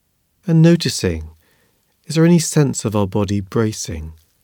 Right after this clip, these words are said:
tightening in any particular place, or perhaps more generally through the whole body? There might be a small knot in the stomach,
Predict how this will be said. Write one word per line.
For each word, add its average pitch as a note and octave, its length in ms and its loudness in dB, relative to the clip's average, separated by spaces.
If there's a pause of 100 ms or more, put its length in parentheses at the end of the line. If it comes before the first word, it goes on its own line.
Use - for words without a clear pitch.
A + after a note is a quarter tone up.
(480)
tightening E2+ 680 -10 (800)
in - 80 -6
any A2 140 0
particular G#2 540 -4
place, F#2+ 680 -8 (1120)
or A#2+ 100 -8
perhaps - 300 -8
more C3 140 0
generally G2+ 680 0
through - 180 -2
the G2 80 -2
whole F2+ 200 -2
body? E2 480 -4 (1500)
There G#2 120 -4
might F#2+ 260 0
be G2+ 100 -2
a G2 40 -2
small G#2+ 340 -2
knot G2 300 0
in G#2 120 0
the G2+ 80 -2
stomach, - 600 -4